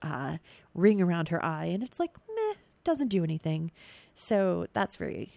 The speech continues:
happy. See, much happier than the first story. Okay. So let us continue to talk about some happy medical stories. So the next story is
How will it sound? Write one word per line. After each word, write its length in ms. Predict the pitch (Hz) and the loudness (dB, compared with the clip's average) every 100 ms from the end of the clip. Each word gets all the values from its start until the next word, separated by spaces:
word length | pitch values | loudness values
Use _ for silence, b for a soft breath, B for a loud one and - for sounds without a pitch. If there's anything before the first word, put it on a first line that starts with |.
| - | -16
happy. 400 | - - - - - _ _ _ | -16 -12 -14 -14 -20 _ _ _
See, 320 | - 311 311 _ | -4 -4 -4 _
much 200 | 277 - | -10 -4
happier 340 | 214 185 175 | -2 0 0
than 220 | 175 202 196 | 2 4 4
the 100 | 208 | 4
first 320 | - 170 - | 4 0 0
story. 480 | - - - - - B B B B B | -8 -8 -8 -12 -14 B B B B B
Okay. 180 | 233 - - _ - B B | 0 0 -12 _ -20 B B
So 500 | - - 277 254 247 240 - | -12 0 2 4 2 0 -2
let 180 | 311 302 | -2 -2
us 140 | 311 | -8
continue 540 | - 285 - 196 220 226 | -6 -4 -2 -2 -2 -2
to 120 | 233 | -6
talk 320 | - 175 - | -6 -8 -6
about 300 | - 165 160 | -6 -4 -4
some 180 | - 247 - | -4 -8 -8
happy 240 | - - 262 | -12 -6 -4
medical 380 | 165 - - - | -4 -8 -10 -14
stories. 580 | - - 131 - - - _ B B B B | -16 -14 -16 -16 -20 -20 _ B B B B
So 480 | - - 240 233 233 _ | -6 -2 0 0 -2 _
the 80 | - | -4
next 280 | 262 381 - | -2 -2 -4
story 580 | - 180 160 156 156 170 - | -6 -4 -4 -4 -4 -6 -4
is 440 | 175 170 170 165 | -2 -2 -2 -6